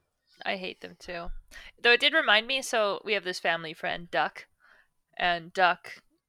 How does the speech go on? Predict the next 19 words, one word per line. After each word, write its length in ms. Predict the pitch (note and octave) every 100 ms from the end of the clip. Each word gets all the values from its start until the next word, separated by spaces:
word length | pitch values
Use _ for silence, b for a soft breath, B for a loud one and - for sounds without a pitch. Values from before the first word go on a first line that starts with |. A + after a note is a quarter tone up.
| -
is 180 | G3
involved 480 | F#3 F3+ F3 E3+ E3+
in, 420 | F3 F3 E3 E3 D#3+ _ -
like, 140 | -
theater 260 | G#3 F#3+ E3+
production 480 | F3 D3+ - F#3 D#3+
and 160 | D#3
things 220 | F3+ D3+
like 160 | D3+ -
that. 280 | D#3 D3 - _ _ _ _ _ -
And 180 | F#3 F#3
Duck 240 | G#3 -
got 180 | G#3 F#3+
to 60 | -
be 120 | F3
an 100 | E3+
extra 380 | F3+ - F3+ C#3+
in 100 | C3
Passchendaele, 720 | F3 F3 - C4+ C4+ D4